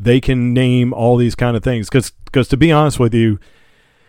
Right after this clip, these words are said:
I haven't been watching wrestling my entire adult life. I haven't been watching wrestling. I, I didn't even watch hardly wrestling when I was a kid. I didn't come into wrestling until the Attitude Era in W W E.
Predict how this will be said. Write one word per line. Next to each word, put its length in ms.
I 200
haven't 260
been 180
watching 380
wrestling 440
my 180
entire 720
adult 380
life. 640
I 140
haven't 240
been 160
watching 340
wrestling. 380
I, 180
I 60
didn't 220
even 320
watch 240
hardly 260
wrestling 360
when 100
I 60
was 100
a 60
kid. 360
I 80
didn't 280
come 220
into 540
wrestling 460
until 260
the 140
Attitude 420
Era 300
in 140
W 200
W 300
E. 200